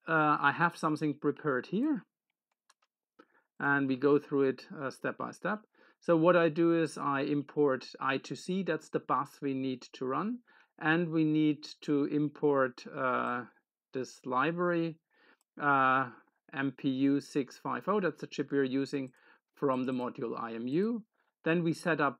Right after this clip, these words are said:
the I two C bus. We then,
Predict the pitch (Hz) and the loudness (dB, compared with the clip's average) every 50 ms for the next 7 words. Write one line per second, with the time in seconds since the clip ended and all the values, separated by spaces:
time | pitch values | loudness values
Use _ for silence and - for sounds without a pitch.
0 | _ - 131 127 123 120 120 123 117 - _ _ _ _ _ _ _ _ _ _ | _ -8 -6 -4 -4 -4 -6 -8 -10 -14 _ _ _ _ _ _ _ _ _ _
1 | _ _ _ _ _ _ _ _ - - 139 131 127 - 147 131 - - 208 208 | _ _ _ _ _ _ _ _ -6 -4 -2 -2 -2 -4 -6 -6 -2 0 0 0
2 | 175 - 180 170 165 160 - - - _ _ _ _ _ _ _ _ _ _ _ | 2 2 2 4 2 2 -2 -8 -20 _ _ _ _ _ _ _ _ _ _ _
3 | _ _ _ _ - 151 147 143 135 135 151 143 143 143 143 143 139 | _ _ _ _ -2 2 4 4 4 4 2 2 2 2 2 0 -2